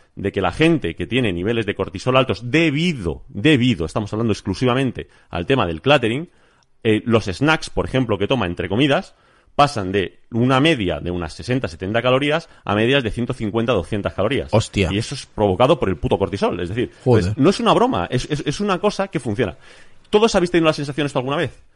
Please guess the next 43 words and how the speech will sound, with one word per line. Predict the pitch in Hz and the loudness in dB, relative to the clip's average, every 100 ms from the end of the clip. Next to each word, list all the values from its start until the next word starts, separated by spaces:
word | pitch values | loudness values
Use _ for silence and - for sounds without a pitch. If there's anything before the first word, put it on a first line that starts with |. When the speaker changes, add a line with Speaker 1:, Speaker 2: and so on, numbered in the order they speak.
| - | -4
Speaker 1:
¿No | 165 | 0
os | |
habéis | 214 196 | 2 4
dado | 180 | 2
cuenta | 185 175 | 2 0
de | 151 | 0
que | 139 | 0
cuando | 131 131 | 0 2
vais | 123 156 | 2 0
a | 151 | 0
un | 135 | -2
hotel, | 107 120 - _ _ - - - | 0 -2 -4 _ _ -20 -20 -12
no | 139 190 | -4 -2
hace | 180 | 0
falta | 151 175 143 | 0 -2 -2
que | |
sea | 143 | -2
de | 131 | -2
cinco | 147 120 | -2 -2
estrellas, | 101 143 82 127 | -4 -4 -4 -4
¿eh? | |
Es | - | -2
decir, | - 156 | -2 0
un | 190 | 2
hotel | 190 160 | 2 0
normal | 156 | 0
y | 143 | -2
corriente, | 143 147 117 - _ _ | -2 -4 -6 -12 _ _
siempre | - 208 247 | -4 -2 0
tienes | 196 196 160 | 0 0 -2
la | |
sensación | 151 139 131 165 | -4 -6 -4 -2
de, | 139 139 - _ - 107 - | -2 -4 -10 _ -14 -12 -12
insisto, | - 82 101 - - | -18 -10 -10 -10 -10
dentro | 95 92 | -8 -6
de | 92 | -6
unos | 95 95 92 | -4 -4 -2
límites, | 117 95 - - | -2 -4 -10 -10
de | - | -6
estar | 120 180 | -2 0
como | 170 143 | 2 2
muy | 139 143 | 0 2
cómodo? | 175 254 - | 2 0 -6